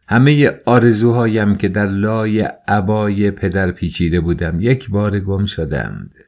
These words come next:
و روزی که عبای پدر را دم در به دوازده ریال فروختیم، آرزوهای من برباد رفت.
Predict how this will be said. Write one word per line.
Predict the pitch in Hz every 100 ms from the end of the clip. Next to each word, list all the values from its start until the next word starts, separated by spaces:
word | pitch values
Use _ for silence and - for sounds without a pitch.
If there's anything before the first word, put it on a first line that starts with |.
| _ _ _ _ _ _ -
و | 71
روزی | 78 92 101
که | 98 -
عبای | 92 101 101
پدر | 98 90 101
را | 98 101 95 90 92
دم | 110 113 107
در | 95 104 101 95 92 _ _ _
به | -
دوازده | 98 98 107 104 101 92 92 107 110 104
ریال | 101 98 92
فروختیم، | - 95 98 104 101 - - 90 90 82 78 78 _ _ _ -
آرزوهای | 113 120 117 120 120 120 113
من | 107 104
برباد | 98 95 85 92 90 90 -
رفت. | 82 73 - - -